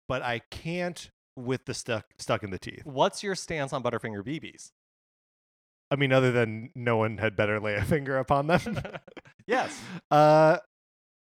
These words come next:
Speaker 1: I don't, do they still make Butterfinger B Bs?
Speaker 2: I don't know. <laughs>
Speaker 1: She's so timid.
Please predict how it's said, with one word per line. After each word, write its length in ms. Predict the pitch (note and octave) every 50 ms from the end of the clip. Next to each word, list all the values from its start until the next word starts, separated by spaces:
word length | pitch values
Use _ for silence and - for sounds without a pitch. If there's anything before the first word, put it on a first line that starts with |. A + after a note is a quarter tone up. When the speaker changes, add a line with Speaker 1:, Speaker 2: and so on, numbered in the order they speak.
| _ _ _ -
Speaker 1:
I 40 | F3
don't, 220 | G#3+ B3+ A3 D3+
do 100 | C#3 E3
they 120 | E3+ G#3
still 200 | F#3 - - A#3
make 220 | G#3+ D#3+ D3+ E3+ -
Butterfinger 400 | - A#3+ B3 - - C4 B3+ B3
B 120 | B3 C4 B3
Bs? 260 | C4 C4 C4 A#3 - - -
Speaker 2:
I 40 | D#3+
don't 240 | F#3+ F3+ F3 D3 B2
know. 500 | A2+ A#2 A#2 A2 G#2 F#2+ F2+ F2+ G2 - _ _ _ _ - - _ _ _ _ - - -
<laughs> 60 | C4+ - - - - - - - _ - - _ - F4 _ _ _ - - - - - D4+ C#4+ -
Speaker 1:
She's 260 | - - - A#3 F3 -
so 320 | - - - D3+ D#3+ F#3+ G#3
timid. 420 | - - F#3 F3 E3 E3 C#3